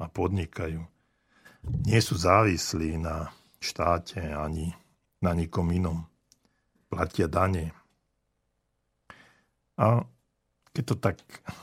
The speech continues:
poviem, že mali by ste byť radi, alebo mali by sme byť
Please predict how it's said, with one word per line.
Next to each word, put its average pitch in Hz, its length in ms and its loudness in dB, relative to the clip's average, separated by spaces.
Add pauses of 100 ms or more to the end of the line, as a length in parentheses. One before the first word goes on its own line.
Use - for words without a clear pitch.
(680)
poviem, 98 400 2
že 90 260 -2
mali 139 380 6
by 92 100 0
ste 92 300 -4
byť 85 260 -4
radi, 92 320 0
alebo 80 220 -2
mali 90 260 2
by 85 140 -4
sme 85 240 -6
byť 80 140 -8